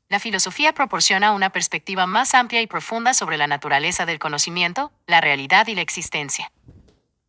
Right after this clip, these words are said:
Esto puede ayudar a los matemáticos a contextualizar sus descubrimientos y comprender su impacto en el mundo.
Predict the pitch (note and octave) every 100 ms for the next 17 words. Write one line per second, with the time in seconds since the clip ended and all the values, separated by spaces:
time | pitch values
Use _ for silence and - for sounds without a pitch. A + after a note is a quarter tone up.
0 | _ _ _ _ _ F4 - F#4 D4 C#4
1 | G3 F#3+ G3+ F3 D#3+ D3+ D#3+ F#3+ A3+ A3
2 | F#3 D#3+ D3 D#3+ D#3 D3+ D3 A3 G#3+ G#3+
3 | F3 - D3+ D3+ F#3+ G3+ C4 G3+ D#3+ C#3+
4 | D3 D#3 F3+ F3 D#3 F3 A#3+ F#3 E3+ D#3
5 | D#3 B2 G#2+